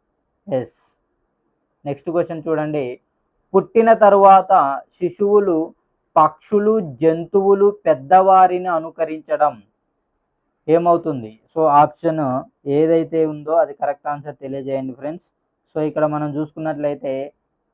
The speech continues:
ఇంప్రింటింగ్ అనేది ఇక్కడ కరెక్ట్ ఆన్సర్ అవుతుంది,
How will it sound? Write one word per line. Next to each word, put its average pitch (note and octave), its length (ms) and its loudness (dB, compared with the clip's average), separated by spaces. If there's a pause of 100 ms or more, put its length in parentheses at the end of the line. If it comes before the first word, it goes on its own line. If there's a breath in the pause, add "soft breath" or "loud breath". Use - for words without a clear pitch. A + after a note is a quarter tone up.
(100)
ఇంప్రింటింగ్ F3+ 720 -6
అనేది E3+ 380 -2 (220)
ఇక్కడ D3 180 -2 (120)
కరెక్ట్ D3 340 -2
ఆన్సర్ C#3+ 280 -6
అవుతుంది, C#3 300 -6